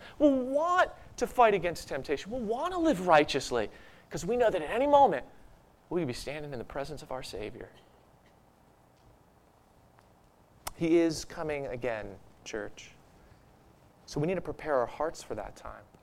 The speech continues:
Believer, fight against sin. Strive for righteousness.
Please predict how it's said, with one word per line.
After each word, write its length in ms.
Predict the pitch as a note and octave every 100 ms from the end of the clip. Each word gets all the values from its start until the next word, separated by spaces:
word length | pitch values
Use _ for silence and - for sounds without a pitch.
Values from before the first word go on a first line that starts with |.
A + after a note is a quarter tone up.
| _ _ _ _ _ _ _
Believer, 280 | D#3 E3 D#3
fight 280 | - F3 G3
against 360 | E3+ D#3+ -
sin. 260 | - D#3 A2+ G#2 - _ _ _ _
Strive 500 | - - F3 G3+ G#3
for 200 | G3+ E3
righteousness. 920 | D3 C#3+ D#3 - - - - - -